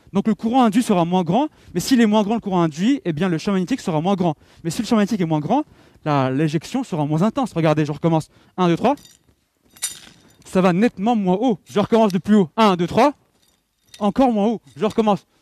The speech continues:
Encore moins haut. Je fais partir de là, tiens. Hop. Là, il descend. Et regardez, il va se stabiliser à une position qu'on appelle d'équilibre. Cette position équilibre parfaitement la gravité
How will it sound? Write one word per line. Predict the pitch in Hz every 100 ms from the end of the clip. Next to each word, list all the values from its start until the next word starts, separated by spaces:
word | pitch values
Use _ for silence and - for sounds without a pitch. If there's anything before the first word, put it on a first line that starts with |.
| _
Encore | - 214 254
moins | 214
haut. | 190 285 - - - _
Je |
fais | -
partir | 202 202 208
de | 196
là, | 156
tiens. | 135 120 _ _ -
Hop. | 277 - _ _ _ -
Là, | 233
il |
descend. | 190 190 185 143 _ _ _ - - - - _ _ _ 202
Et |
regardez, | 202 175 151 185
il | 185
va |
se | 160 147
stabiliser | - 190 175 156 135 156 - -
à | 160
une | 147
position | 190 185 165 - 170
qu'on | 143
appelle | 135 123 123
d'équilibre. | 156 190 165 170 208 - _ _ _ _ _ _ _ _ -
Cette | 233 -
position | 214 175 - 202 226 _ _ _ _ -
équilibre | 202 190 202
parfaitement | - 214 208 - 180 - -
la | 143
gravité | 190 180 160